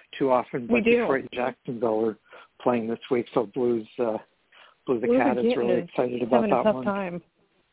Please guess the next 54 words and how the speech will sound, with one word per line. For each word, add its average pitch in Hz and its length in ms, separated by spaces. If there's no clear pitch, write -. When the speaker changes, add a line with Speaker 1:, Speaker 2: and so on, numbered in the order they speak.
Speaker 2:
<laughs> - 300
You - 460
Speaker 1:
Yeah, 226 100
Speaker 2:
can 233 120
have 240 180
some 208 100
Speaker 1:
but 110 80
Speaker 2:
feelings. 98 340
Speaker 1:
this - 120
should 156 120
be, 135 280
it's 147 200
Speaker 2:
<laughs> 311 280
Speaker 1:
actually 240 280
likely 120 320
to 120 80
be 127 140
one 120 180
of 110 60
the 117 60
better 110 260
games, 113 340
too, 127 240
but, 110 200
um, 110 240
Speaker 2:
It 196 100
is. 202 80
Speaker 1:
and, - 220
um, 127 300
just - 160
quick - 280
rant 135 380
here. 151 260
No 143 220
teams 151 280
on 139 140
Speaker 2:
Yeah. 123 80
Speaker 1:
bye 127 220
last 123 460
week. 139 260
Two 143 120
teams 135 360
on 120 160
bye 120 260
Speaker 2:
And 220 80
now 214 120
we 202 60
have 185 100
bye - 140
Speaker 1:
this - 100
Speaker 2:
this - 100
Speaker 1:
week. 135 200
Speaker 2:
week. 185 100
Speaker 1:
Not 123 160